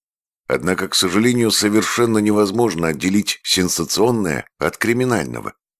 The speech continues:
и летописец оказывается перед дилеммой. Он должен либо пожертвовать подробностями,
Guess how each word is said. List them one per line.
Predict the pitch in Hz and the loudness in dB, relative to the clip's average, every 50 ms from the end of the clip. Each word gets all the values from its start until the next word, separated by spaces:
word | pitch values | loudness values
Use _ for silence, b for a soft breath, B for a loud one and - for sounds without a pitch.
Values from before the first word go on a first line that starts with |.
| _ _ _ | _ _ _
и | - 71 | -4 -2
летописец | 76 76 78 - 76 69 - 101 120 117 - 131 110 - | -2 0 0 0 -2 -2 0 -2 -2 0 -2 -2 0 0
оказывается | 113 98 - 90 90 85 98 98 98 98 95 - 98 98 | -2 0 0 -2 0 2 2 2 2 2 0 0 -2 -2
перед | - 98 95 92 92 87 | -2 0 0 0 0 0
дилеммой. | 76 90 87 71 55 50 - - 50 - - - _ _ _ _ _ _ _ _ _ _ _ _ | 0 -2 -2 -2 -4 -8 -10 -12 -16 -16 -18 -20 _ _ _ _ _ _ _ _ _ _ _ _
Он | - 65 71 76 | -4 -2 -2 2
должен | 73 90 90 85 73 82 85 87 | 2 2 2 2 2 0 0 2
либо | 92 90 78 87 | 2 2 4 2
пожертвовать | - - 92 90 82 92 104 101 - 85 87 80 78 78 - - | 2 2 0 0 2 2 0 0 0 -2 0 0 0 -2 -2 -2
подробностями, | - 76 73 - 85 104 110 101 98 85 - - - 76 69 62 - | -2 -2 0 2 2 2 2 0 -2 -4 -4 -4 -6 -6 -6 -6 -8